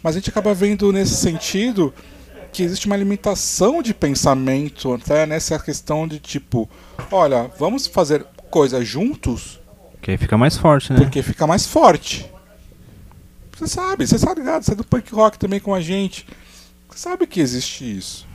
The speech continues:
Speaker 1: Eu, sinceramente, por mais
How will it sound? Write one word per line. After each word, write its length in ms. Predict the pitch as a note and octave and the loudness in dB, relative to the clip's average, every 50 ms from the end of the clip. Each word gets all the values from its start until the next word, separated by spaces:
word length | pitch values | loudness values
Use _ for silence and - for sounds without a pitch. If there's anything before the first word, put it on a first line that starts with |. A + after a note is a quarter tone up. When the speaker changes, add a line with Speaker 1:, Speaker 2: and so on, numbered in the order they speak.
| - - - - - - - _ _ - - - - - - - - _ - | -20 -20 -20 -20 -20 -20 -20 _ _ -20 -20 -20 -20 -20 -20 -20 -20 _ -2
Speaker 1:
Eu, 160 | E3+ B3 D#4+ | -2 -2 0
sinceramente, 640 | - F4 D#4 - A3 G3 F3+ F#3+ A3+ A#3+ - - | -2 -4 -6 -4 -4 -4 -2 -4 -4 -6 -6 -8
por 160 | - - F3 E3+ | -8 -6 -6 -4
mais 840 | E3 D#3+ F3 G#3 A#3 A#3 G3+ - - - - - - - - - | -4 -4 -4 -4 -4 -6 -6 -4 -4 -4 -4 -4 -6 -8 -12 -14